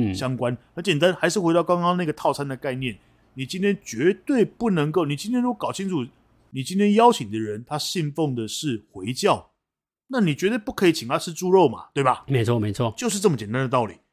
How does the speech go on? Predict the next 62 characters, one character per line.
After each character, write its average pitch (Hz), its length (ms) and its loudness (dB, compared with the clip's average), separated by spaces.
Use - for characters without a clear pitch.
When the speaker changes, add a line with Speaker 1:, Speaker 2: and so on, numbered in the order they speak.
Speaker 1:
哦， 123 220 2
所 226 140 2
以 233 120 4
最， 233 180 2
演 214 120 4
讲 196 160 0
的 147 120 0
最， 202 240 -4
最， 208 240 0
最 196 180 4
根 185 240 2
本， 123 160 -4
每 131 160 0
个 180 80 4
人 214 100 6
事 196 100 -6
实 185 60 -12
上 190 200 0
一， 226 280 -4
一 233 80 -8
接 233 140 -6
到 226 140 2
任 208 180 6
务 196 100 -2
就 185 80 -6
开 185 140 -6
始 175 100 -6
准 113 200 -12
备， 139 300 -4
准 110 140 -12
备 175 160 2
自 190 160 -6
己 127 120 -12
的 117 240 -6
这 160 140 -8
个 123 260 -2
内 196 220 2
容， 127 160 -2
准 123 140 -8
备 143 80 -2
什 117 80 -8
么？ 107 60 -12
我， 123 260 -6
我 131 60 -4
通 180 120 0
常 160 60 -4
跟 160 80 -4
他 151 40 -2
讲 117 60 -4
这 123 100 -12
是 143 80 -10
错 139 240 -8
的。 - 120 -20
Speaker 2:
嗯。 110 340 4
Speaker 1:
哦， 107 280 -2
第 240 120 0
一 233 60 0
个 170 100 4
一 - 20 2
定 156 100 2
要 156 40 0
先 170 120 -2